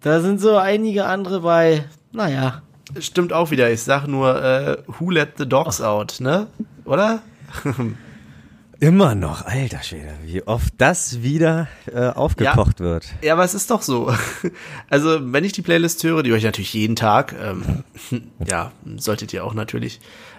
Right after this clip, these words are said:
Speaker 2: ähm, dann ist es halt so, ne, fängst gut an und dann fängst von Anfang an und dann irgendwann kommt Who Let the Dogs Out und ich denk, „What?“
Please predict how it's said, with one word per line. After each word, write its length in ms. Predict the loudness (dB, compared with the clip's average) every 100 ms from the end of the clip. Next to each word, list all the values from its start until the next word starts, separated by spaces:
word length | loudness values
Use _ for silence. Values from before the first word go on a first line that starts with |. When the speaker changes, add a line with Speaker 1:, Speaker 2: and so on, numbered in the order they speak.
| -2
Speaker 2:
ähm, 380 | 2 2 2 0 2
dann 100 | 4
ist 120 | 4
es 60 | 4
halt 140 | 2
so, 120 | 2
ne, 200 | 2 0
fängst 320 | 0 -4 -4 -6
gut 160 | -2
an 320 | 0 2 0
und 160 | -2 -4
dann 380 | -4 -6 -8 -10
fängst 180 | -8 -6
von 100 | -8
Anfang 280 | -6 -6
an 180 | -2 -4
und 120 | -2
dann 100 | -4
irgendwann 400 | 2 2 4 0
kommt 200 | 0 0
Who 40 | 2
Let 160 | 0
the 80 | 2
Dogs 240 | -2 0 0
Out 160 | -2
und 100 | -4
ich 80 | -4
denk, 200 | -6 -6
„What?“ 400 | -2 0 -2